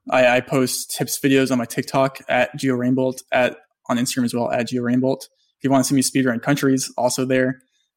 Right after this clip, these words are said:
Um, but yeah, I, I, I'm really excited. There's a, I'm starting the five K. It's called five K-ing. It's a, when you find the exact pinpoint location,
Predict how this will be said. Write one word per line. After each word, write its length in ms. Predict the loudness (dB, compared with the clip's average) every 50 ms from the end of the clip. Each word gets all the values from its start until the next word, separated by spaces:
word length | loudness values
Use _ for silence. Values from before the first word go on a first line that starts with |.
| _ -2
Um, 520 | 2 2 2 2 0 -2 -6 -12 -14 -18 _ _ _ _ _ _ _ _ _ _ _ _ _ _ _ _ _ -2
but 140 | 0 2 2
yeah, 200 | 2 2 0 -2 -2 0 4
I, 100 | 4 4
I, 260 | 4 4 4 4 4
I'm 100 | 4 2
really 140 | 2 2 0
excited. 320 | 0 0 0 -2 -2 -2 -6
There's 340 | -4 0 2 2 2 4
a, 240 | 2 4 4 2 0 -2 -4 -6
I'm 100 | -6 -2
starting 240 | -2 0 0 0 0
the 140 | -2 -4 -6 -10 -8 -4
five 260 | 0 0 0 0 -2
K. 220 | -4 -6 -4 -2 -2
It's 140 | -2 -2 -4
called 160 | -6 -8 -6
five 260 | -4 -4 -4 -4 -6
K-ing. 340 | -8 -8 -4 -2 -2 -2 -4 -6 -10 -12
It's 180 | -10 -8 -6 -4
a, 260 | -4 -4 -4 -6 -10 -14 _
when 160 | -4 -4 -2
you 60 | -2
find 220 | 0 0 2 2 2
the 60 | 0
exact 380 | 0 -2 -2 -2 -2 -2 -4
pinpoint 280 | -6 -6 -4 -4 -4 -6
location, 540 | -6 -4 -4 -4 -2 0 2 2 2 2